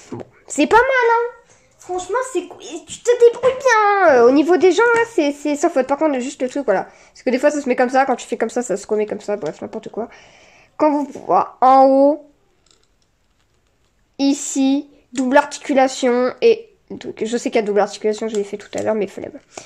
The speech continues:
Parce que mes articulations sont très dures. Sans faute, sans faute.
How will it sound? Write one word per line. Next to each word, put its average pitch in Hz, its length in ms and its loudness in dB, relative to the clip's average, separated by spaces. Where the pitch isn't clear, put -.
Parce - 120 -20
que 294 280 2
mes 220 180 0
articulations 240 400 -2
sont 233 160 -6
très 220 140 -2
dures. 180 180 -10
Sans 349 240 2
faute, - 240 0
sans 403 240 4
faute. 262 420 2